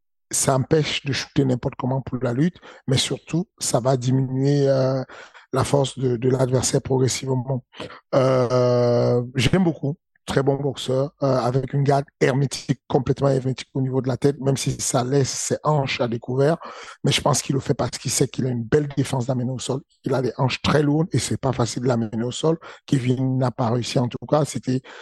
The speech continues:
c'était compliqué sur une vraie amenée au sol. Clinch and tout, il a eu des bons timings, Kevin, mais ça, ça, ça tombait à l'eau. Je pense que ça va être un très bon combat avec, euh, euh, Nassau. La, le camp d'entraînement a commencé. Je sors là d'une séance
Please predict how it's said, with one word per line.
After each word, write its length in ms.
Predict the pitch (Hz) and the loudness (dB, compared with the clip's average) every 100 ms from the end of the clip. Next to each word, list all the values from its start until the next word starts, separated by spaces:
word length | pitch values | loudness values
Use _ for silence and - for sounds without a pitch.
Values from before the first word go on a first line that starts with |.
| - | -10
c'était 320 | - - - 127 | -8 -2 -2 0
compliqué 420 | 135 123 127 131 | -2 -2 -2 -2
sur 180 | - 127 | 0 -2
une 120 | 131 | -2
vraie 260 | 98 131 | -2 0
amenée 220 | 131 127 131 | 2 2 0
au 80 | |
sol. 180 | - 135 | 0 -2
Clinch 300 | - 143 - | 0 0 2
and 80 | 131 | 0
tout, 240 | 120 143 | 0 2
il 60 | 147 | 2
a 40 | 151 | 4
eu 80 | |
des 120 | 135 127 | 2 2
bons 160 | 143 | 2
timings, 320 | - 139 147 143 - | 2 0 0 -4 -4
Kevin, 320 | 127 135 156 | -2 2 2
mais 120 | 139 | 0
ça, 400 | - - - 123 | -2 -4 -2 -2
ça, 340 | - - 110 - - - - | -4 -6 -6 -8 -16 -20 -2
ça 140 | 135 | -2
tombait 300 | - 127 131 | 0 2 2
à 160 | 131 127 | 2 0
l'eau. 180 | 151 - - - - _ _ _ _ _ _ _ _ - | 0 -2 -16 -20 -20 _ _ _ _ _ _ _ _ -2
Je 160 | 123 | 0
pense 300 | 160 175 175 | 4 2 4
que 80 | 170 | 2
ça 160 | - 131 | 2 2
va 80 | |
être 100 | 135 | 4
un 80 | 135 | 0
très 160 | - 120 | 2 0
bon 140 | 131 | 0
combat 380 | 131 127 135 135 | -2 0 2 0
avec, 440 | 131 127 131 - | -2 -2 -4 -2
euh, 600 | 127 131 131 127 131 127 120 | -2 0 0 -2 -2 -6 -8
euh, 600 | 127 127 127 127 127 131 | -6 -4 -4 -4 -6 -4
Nassau. 560 | 127 120 - 135 147 151 | 0 0 -2 -6 -6 -2
La, 360 | 139 127 123 | 0 0 0
le 120 | 127 | -2
camp 180 | 120 147 | 0 2
d'entraînement 540 | 147 - - 131 131 131 | 2 0 -2 0 0 0
a 20 | |
commencé. 560 | - 120 110 - 139 - | -2 -4 -4 -2 -2 -4
Je 360 | 117 101 101 123 | -8 -6 -4 -4
sors 280 | - 143 139 | -2 0 2
là 160 | 131 | 0
d'une 220 | 113 127 | -2 -6
séance 720 | 123 - 127 127 139 - - | -4 -4 -2 -2 -4 -8 -12